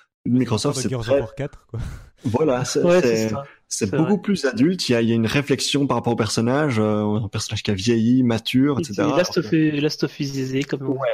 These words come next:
Speaker 1: alors ouais, de, de manière générale, beaucoup de jeux dans la conf Sony, euh, on sent l'influence, le passage, le succès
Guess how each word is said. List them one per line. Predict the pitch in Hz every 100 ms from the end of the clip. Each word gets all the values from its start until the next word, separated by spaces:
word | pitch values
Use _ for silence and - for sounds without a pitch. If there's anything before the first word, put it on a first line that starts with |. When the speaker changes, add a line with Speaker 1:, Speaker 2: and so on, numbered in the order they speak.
| -
Speaker 1:
alors | 120 110
ouais, | 110 110
de, | - 131
de | 131
manière | 139 160
générale, | 151 147 135 147 170 165
beaucoup | 135 139 156
de | 127
jeux | 120 139 147 139
dans | 123
la | 120
conf | 117 127
Sony, | - 120 135 151
euh, | - 107 107 107
on | 117 107 107
sent | - 143
l'influence, | 117 - 120 123 123
le | 117
passage, | - 123 - 127 127 113 120
le | 110
succès | 101 143 123 - 139 131